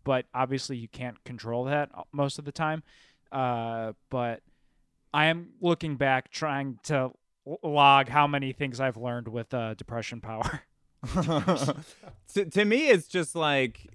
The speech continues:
Speaker 2: you know, that's where, like, the nihilism comes in, this certain acceptance of, like, "Nothing, it doesn't matter. None of this matters. Just do the thing, whatever the thing is that you wanna do, just do that." Like, I feel like writing to me is that, where I just go, like, "Well, eh, other people do it. You're fine. They're, they suck too. We all fucking suck."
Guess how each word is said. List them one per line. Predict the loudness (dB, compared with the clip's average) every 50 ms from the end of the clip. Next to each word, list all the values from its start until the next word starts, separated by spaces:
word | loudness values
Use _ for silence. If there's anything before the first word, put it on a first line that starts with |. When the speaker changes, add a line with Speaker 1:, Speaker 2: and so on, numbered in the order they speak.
| -20 -16
Speaker 2:
you | -10 -6 -4 0
know, | 2 4 4 4
that's | 4 4 2 2
where, | 0 2 4
like, | 6 4 4 4
the | 2 0
nihilism | 2 2 2 2 2 2 0 0 -2 -4 -8 -6
comes | -4 -4 -4 -2 -2
in, | -2 -2 -2
this | -2 -4 -2
certain | -2 -2 0 2 0
acceptance | 0 2 2 0 0 0 0 -4 -4 -4 -4
of, | -2 0
like, | 0 -2 -2 -2
"Nothing, | -4 -4 -4 -4 -4 -4 -4
it | -4
doesn't | -2 -2 -2 -2 -2
matter. | -2 -2 -2 -2 -4 -6 -6
None | -2 0 2 2
of | 2 0
this | -2 -4 -2
matters. | -2 -2 0 0 -2 -2 -4
Just | -8 -6 -4
do | -2 -2 -2 0
the | 0 0 -2
thing, | 0 0 0 0 0 0 0
whatever | 2 2 2 2 0 -2 -4
the | -4 -4
thing | -4 -4 -2 -2 -2
is | -2 -2 -4
that | -6 -6
you | -6 -6
wanna | -6 -6 -6
do, | -8 -10
just | -10 -10 -12 -10
do | -8 -8
that." | -6 -8 -8 -10 -14 -18 _ _ _ _ _ _ -2
Like, | 0 2 2
I | 2
feel | 2 2 2
like | 2 2 4
writing | 4 6 6 6 4 2 -2 -2 -4
to | -6 -4
me | -2 0 0
is | 0 0 -2 -2
that, | -4 -2 -2 -2 -4 -4
where | -4 -4
I | -4 -4
just | -6 -10 -10 -6
go, | -4 -4 -2
like, | -2 -2 -2 -4 -6 -10 _ _ _ _ _ _ _ _ _ _ _ -8
"Well, | -4 -2 -2 -2 -2 -4 -6 -10 -14 _ -18
eh, | -14 -12 -8 -8 -8 -8 -6 -2
other | 2 2 4 4 4
people | 2 2 2 2
do | 2 4 4 4 4
it. | 4 2 -2 -8 _ -18
You're | -14 -8 -4 -4 -4 -2
fine. | -2 -2 0 0 2 0 0 0 0 0
They're, | 2 2 2 0
they | 0 0 0 0
suck | 0 -2 -2 -4 -4 -4 _
too. | -6 -2 0 0 2 2
We | 2 2 4
all | 4 4 4
fucking | 2 0 -4 -4 -4 -6 -8
suck." | -8 -8 -6 -6 -6 -8 -12